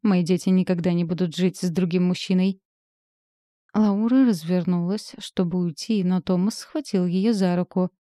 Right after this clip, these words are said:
Он был в ярости, и Конраду показалось, что был способен даже на убийство. Он швырнул Лауру со всей силы в стеклянную дверь, ведущую в патио. Послышался оглушающий звон стекла.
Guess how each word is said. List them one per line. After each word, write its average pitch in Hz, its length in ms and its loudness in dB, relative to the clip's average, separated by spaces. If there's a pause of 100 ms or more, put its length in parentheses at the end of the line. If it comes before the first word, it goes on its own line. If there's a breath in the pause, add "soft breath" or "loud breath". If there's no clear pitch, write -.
Он 185 180 0
был 180 160 0
в 160 60 -4
ярости, 180 600 -2
и 175 100 -2
Конраду 180 440 -2
показалось, 190 680 -2 (280)
что - 200 -4
был 180 160 -2
способен 175 520 -4
даже 180 240 -2
на 208 120 2
убийство. 208 560 0 (380)
Он 185 140 -2
швырнул 185 540 0
Лауру 185 580 0
со 190 200 -8
всей 185 260 -2
силы 185 400 -2
в 208 60 -10
стеклянную 185 560 0
дверь, 208 280 2
ведущую 180 480 -2
в - 100 -10
патио. 185 500 0 (440)
Послышался - 640 -4
оглушающий 180 680 -2
звон 185 260 2
стекла. - 480 -4